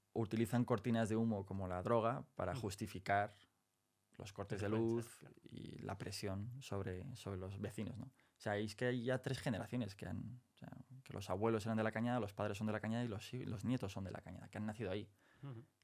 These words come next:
Speaker 1: Y no les han legalizado ni les, nunca les han querido legalizar, como otros barrios como Orcasitas, que también surgieron así de forma informal y ya están legalizados, ¿no? Desde los años setenta. Pues este no.
Speaker 2: Ujú.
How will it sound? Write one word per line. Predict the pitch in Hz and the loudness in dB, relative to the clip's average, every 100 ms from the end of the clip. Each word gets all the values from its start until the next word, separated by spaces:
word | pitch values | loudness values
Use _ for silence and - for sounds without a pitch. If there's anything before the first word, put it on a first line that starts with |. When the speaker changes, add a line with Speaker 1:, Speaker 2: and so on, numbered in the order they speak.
| - | -4
Speaker 1:
Y | 110 | 2
no | 113 | 4
les | 120 123 | 4 4
han | 110 | 2
legalizado | 104 95 95 110 107 | 2 2 0 0 0
ni | 101 | 0
les, | 95 | -2
nunca | 107 107 | -4 -2
les | 101 98 | -2 -4
han | |
querido | 95 90 | -6 -6
legalizar, | 90 - - 101 92 | -4 -6 -6 -8 -6
como | 98 101 | -2 -2
otros | 104 101 | 0 2
barrios | 110 107 98 | 2 0 -2
como | 104 | -4
Orcasitas, | 101 101 - 117 127 | -2 -4 -4 -4 -4
que | 107 | -4
también | 90 95 95 95 | -4 -2 -2 -4
surgieron | 101 101 - 98 | -4 -6 -4 -4
así | 101 117 | -2 -4
de | 98 | -4
forma | 92 92 | -4 -4
informal | 101 98 107 131 _ _ _ _ | -4 -2 -2 -4 _ _ _ _
y | - | -4
ya | 98 | -2
están | 98 101 90 | 0 -2 -2
legalizados, | 90 87 92 113 104 | 0 -2 -2 -2 -2
¿no? | 113 | -4
Desde | - - 90 | -8 -8 -10
los | - | -6
años | 98 98 | -6 -6
setenta. | - 104 107 127 _ _ - _ - | -4 -4 -4 -10 _ _ -20 _ -2
Pues | 104 | 0
este | 117 117 | 2 2
no. | 87 - _ _ - - | 0 -6 _ _ -20 -16
Speaker 2:
Ujú. | 135 | -14